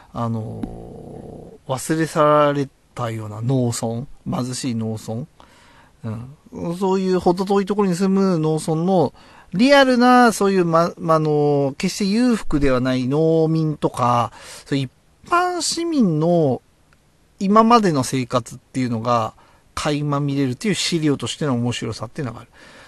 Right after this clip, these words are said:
例えば僕たちは時代劇で江戸時代っていうとパッと思い浮かぶ、あの、っていうのはあるんだけど、ただもっ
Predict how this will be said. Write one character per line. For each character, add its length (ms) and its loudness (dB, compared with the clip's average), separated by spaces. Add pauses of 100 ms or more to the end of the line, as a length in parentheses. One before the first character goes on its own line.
(120)
例 140 2
え 60 6
ば 80 8
僕 280 -4
た 140 -4
ち 100 0
は 80 4
時 160 -6
代 240 6
劇 200 -4
で 120 0
江 80 2
戸 60 -4
時 200 -6
代 160 2
っ 40 -4
て 100 -12
い 40 0
う 20 -6
と 80 -10
パ 140 2
ッ 40 4
と 140 -6
思 240 0
い 40 2
浮 140 -2
か 160 0
ぶ、 240 -8 (420)
あ 120 -4
の、 180 -4
っ 40 -12
て 120 -6
い 40 0
う 20 0
の 80 0
は 80 -2
あ 60 0
る 100 -4
ん 40 -10
だ 80 -12
け 80 -16
ど、 220 -12 (340)
た 100 2
だ 80 6
も 160 6
っ 60 -2